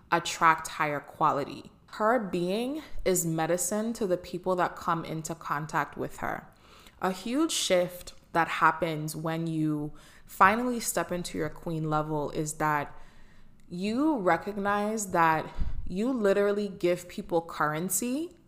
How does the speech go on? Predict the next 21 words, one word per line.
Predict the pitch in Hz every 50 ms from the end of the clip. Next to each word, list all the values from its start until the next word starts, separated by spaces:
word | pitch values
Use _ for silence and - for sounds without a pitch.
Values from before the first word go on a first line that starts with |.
| - - - - - _ - - - _ _ -
by | 180 170 170
them | 175 165 160 175 175 180 196 208 220 196
just | 185 185 185 180 - - - 160 160
getting | 185 170 170 175 170 175
to | - - 170
be | 160 160 160 165
in | 160 156
your | 147 139
presence, | 139 - - 147 - - - - 113 - - - - - - - - - - _ _ _ - - - - - _ - - -
by | - 170 170 170
them | 170 175 185 190 208 226 220
literally | 196 190 190 190 190 190 190 196 196
just | 170 196 - 180 170 165 - -
getting | - 175 165 170 165 -
to | - 190
be | 170 156 165 165
in | 160 160
your | 156 151 -
energy, | - 147 151 151 151 - - 139 123 - - - _ _ _ -
literally. | 175 165 180 185 190 196 190 185 175 160 151 131 - 80 80 - - - - _ _ _ _ _ - - - _ _ -
Like, | - 175 165 165